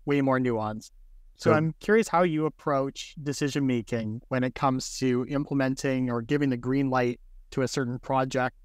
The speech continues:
Speaker 1: and how do you go about communicating total cost of ownership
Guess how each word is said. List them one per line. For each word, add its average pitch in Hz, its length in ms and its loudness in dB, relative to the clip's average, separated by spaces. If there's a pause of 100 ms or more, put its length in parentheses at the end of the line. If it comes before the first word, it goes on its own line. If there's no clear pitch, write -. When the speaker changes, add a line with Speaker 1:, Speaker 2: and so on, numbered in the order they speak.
(300)
Speaker 1:
and 127 320 0
how 175 260 4
do 185 80 2
you 175 100 2
go 156 140 2
about 143 280 0
communicating 135 840 -2
total 139 280 -2
cost - 460 -2
of 120 100 -4
ownership 120 560 0